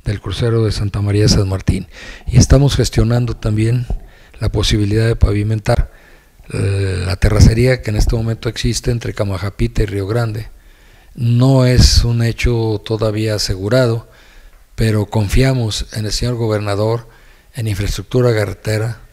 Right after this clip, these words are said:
para que esto se convierta en una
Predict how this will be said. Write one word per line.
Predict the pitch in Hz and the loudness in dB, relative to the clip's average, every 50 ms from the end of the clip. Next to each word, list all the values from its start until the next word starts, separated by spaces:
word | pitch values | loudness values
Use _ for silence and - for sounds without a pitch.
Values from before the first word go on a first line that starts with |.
| - _ _ _ _ - _ _ _ _ - _ _ _ _ _ _ _ - - _ | -20 _ _ _ _ -20 _ _ _ _ -20 _ _ _ _ _ _ _ -20 -12 _
para | - 113 110 110 107 - | -2 0 0 0 -2 -4
que | - - - 110 107 107 107 104 104 104 104 104 104 107 - - - - - - _ - | -6 -8 -6 -2 -2 0 0 0 0 0 0 0 -2 -2 -4 -6 -12 -18 -20 -20 _ -4
esto | - 123 - - - | 2 2 2 2 2
se | - - - | -4 -4 -6
convierta | - 104 101 101 104 107 101 101 - 113 110 110 120 - - _ _ - - - - - _ | -4 -6 -4 -2 -2 -2 -4 -4 -6 -4 -4 -4 -6 -8 -12 _ _ -16 -14 -14 -16 -12 _
en | 117 110 107 | -4 -2 -2
una | 117 120 120 120 120 120 120 - | 0 0 0 0 -2 -2 -4 -6